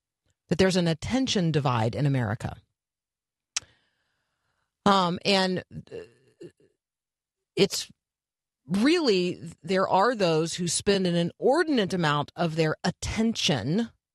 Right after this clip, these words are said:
focused on politics and political division, and there are those who focus their attention elsewhere. And so it creates this,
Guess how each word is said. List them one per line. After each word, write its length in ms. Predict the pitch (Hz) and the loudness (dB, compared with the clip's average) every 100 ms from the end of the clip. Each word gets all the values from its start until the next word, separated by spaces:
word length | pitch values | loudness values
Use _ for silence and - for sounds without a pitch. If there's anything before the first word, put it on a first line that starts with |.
| _ | _
focused 480 | - 214 220 220 113 | 0 0 0 -4 -2
on 340 | 160 160 160 | 0 0 -2
politics 640 | - 185 170 170 170 - | -2 0 0 0 -4 -4
and 100 | 160 | -4
political 320 | 151 156 - 131 | -2 -4 -4 -4
division, 480 | 151 277 175 151 143 _ _ _ _ | -2 0 -2 -4 -8 _ _ _ _
and 140 | 202 | 0
there 120 | 165 - | 0 2
are 200 | 175 185 | 2 2
those 240 | 160 156 | 0 -2
who 100 | 165 | -4
focus 380 | - 160 151 - | -2 -2 -2 -2
their 140 | 131 | -2
attention 560 | - - 120 120 127 127 _ | -2 -2 -2 -2 -4 -6 _
elsewhere. 440 | 185 185 - 87 - _ _ _ _ _ _ _ _ _ - | 0 0 -2 -4 -8 _ _ _ _ _ _ _ _ _ -2
And 100 | 165 | 0
so 180 | 180 | 2
it 160 | 165 170 | 0 -4
creates 560 | - 165 - 240 165 - | -2 0 2 2 -2 -6
this, 340 | 156 151 - | -6 -6 -10